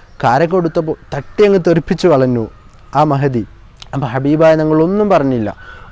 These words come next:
ഒന്നും പറയാതെ ഹബീബായ തങ്ങൾ മെല്ലെ ആ കാരക്കയുടെ ചുളകൾ എടുത്തുകൊണ്ട് എടുത്തു വെക്കുകയാണ്.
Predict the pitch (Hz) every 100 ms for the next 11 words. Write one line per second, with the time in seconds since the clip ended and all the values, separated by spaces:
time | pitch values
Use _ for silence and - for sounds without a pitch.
0 | 127 147 180 196 156 143 151 147 131 123
1 | - 139 160 165 156 147 143 139 139 127
2 | 135 160 139 139 151 123 143 143 156 147
3 | 147 143 135 160 160 139 151 139 127 120
4 | 117 - - - 123 135 139 175 131 143
5 | 135 113